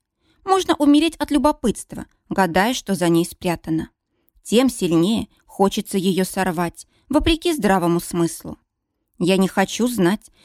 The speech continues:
какие на самом деле кипят чувства в его черном сердце. Почему он ведет себя так, словно я ничтожество, а потом все время держит меня при себе, как нечто бесценное?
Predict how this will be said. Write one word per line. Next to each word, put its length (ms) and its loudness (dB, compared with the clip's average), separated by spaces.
какие 380 0
на 120 4
самом 420 2
деле 300 0
кипят 380 -2
чувства 560 -4
в 60 -6
его 240 2
черном 420 0
сердце. 580 -10
Почему 460 2
он 160 4
ведет 400 0
себя 280 -2
так, 340 -6
словно 340 2
я 200 2
ничтожество, 920 -4
а 100 -2
потом 340 0
все 180 -2
время 340 4
держит 440 -2
меня 200 4
при 140 -6
себе, 440 -4
как 180 -8
нечто 380 0
бесценное? 800 -4